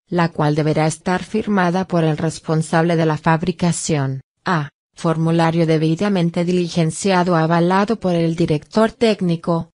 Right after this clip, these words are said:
en el cual debe indicar, uno, nombre genérico o marca del dispositivo médico. Dos, presentación comercial. Tres,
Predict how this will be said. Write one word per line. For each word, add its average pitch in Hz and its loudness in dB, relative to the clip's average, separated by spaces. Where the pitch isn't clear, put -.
en 175 4
el 160 2
cual 180 2
debe 196 2
indicar, 165 0
uno, 143 0
nombre 180 0
genérico 165 0
o 156 2
marca 143 0
del 185 2
dispositivo 165 -2
médico. 160 0
Dos, 151 0
presentación 208 0
comercial. 165 -4
Tres, - -4